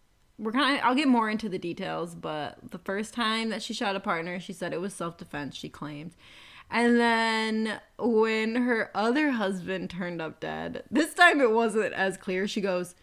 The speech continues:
she, like, insisted that she couldn't even remember the day. She's like, "What? What are you talking about? He died." <laughs>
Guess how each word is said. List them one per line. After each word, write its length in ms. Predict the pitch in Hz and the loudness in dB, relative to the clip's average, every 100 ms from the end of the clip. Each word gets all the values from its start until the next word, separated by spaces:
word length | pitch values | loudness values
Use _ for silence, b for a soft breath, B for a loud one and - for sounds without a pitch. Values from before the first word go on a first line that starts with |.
| b b b | b b b
she, 180 | - 254 | 2 4
like, 140 | 240 | 6
insisted 600 | 220 - 208 - 185 160 | 2 2 -4 -2 -4 -4
that 140 | 170 | -4
she 120 | - 180 | -6 -6
couldn't 340 | 190 180 180 | -4 -4 -4
even 260 | 165 170 160 | -6 -6 -6
remember 440 | 156 156 147 139 | -6 -6 -6 -8
the 100 | 120 | -10
day. 280 | - 139 147 | -8 -8 -8
She's 160 | - 185 | -6 -4
like, 120 | 175 | -2
"What? 220 | 240 302 - _ _ _ - | -4 -4 -10 _ _ _ 0
What 20 | |
are 40 | |
you 80 | 392 | 6
talking 160 | 466 320 | 6 6
about? 260 | 226 202 | 6 6
He 100 | 233 | 6
died." 480 | 349 311 392 381 - | 6 6 6 4 -2
<laughs> 40 | - | 6